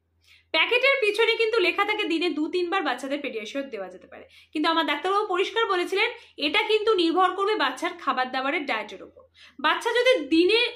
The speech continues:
ঘরের খাবার দাবার সমস্ত কিছু খায় তাহলে বাচ্চাকে সেদিন Pediasure দেওয়ার কোনো প্রয়োজনীয়তা নেই। বাচ্চা কোনোদিন খাবার দাবার খেতে চাইছে না,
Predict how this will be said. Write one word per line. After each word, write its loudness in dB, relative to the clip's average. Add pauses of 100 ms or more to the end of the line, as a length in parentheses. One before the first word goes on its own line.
(160)
ঘরের 0
খাবার 2
দাবার 2
সমস্ত -2
কিছু -4
খায় 0 (320)
তাহলে 4
বাচ্চাকে 0
সেদিন 0
Pediasure -2
দেওয়ার -2
কোনো -4
প্রয়োজনীয়তা -6
নেই। -20 (300)
বাচ্চা 2
কোনোদিন -2
খাবার 2
দাবার 0
খেতে -8
চাইছে -2
না, -4